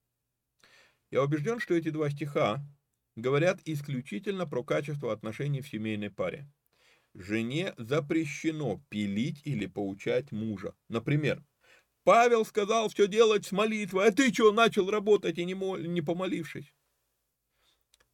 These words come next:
И Павел в качестве примера здесь упоминает, что когда Адам всего лишь один раз послушался жены, тринадцатый и четырнадцатый стихи, то весь мир улетел в пропасть. Вот и всё.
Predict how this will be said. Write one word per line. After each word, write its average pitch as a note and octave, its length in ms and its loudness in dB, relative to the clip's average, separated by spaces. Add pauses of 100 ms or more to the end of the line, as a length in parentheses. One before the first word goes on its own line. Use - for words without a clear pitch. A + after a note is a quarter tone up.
(460)
И A2+ 80 -4
Павел G3 340 2
в - 80 -8
качестве D3+ 400 -2
примера D#3+ 440 -2
здесь C#3+ 200 -4
упоминает, C#3+ 640 -2 (100)
что - 220 -6
когда C3+ 340 0
Адам C3 380 0
всего A2+ 260 -4
лишь A2 240 -4
один C3 400 -2
раз F#2 240 -4
послушался G#2 720 -6
жены, F3+ 340 -4 (300)
тринадцатый G#2 480 -4
и - 40 -20
четырнадцатый F#2 500 -12
стихи, - 360 -18 (300)
то A#2 100 -6
весь A#2+ 200 -6
мир G#3+ 160 -6
улетел A#2+ 380 -4
в C#3+ 120 -16
пропасть. - 480 -16 (580)
Вот C#3 140 -12
и A3 60 -12
всё. - 200 -12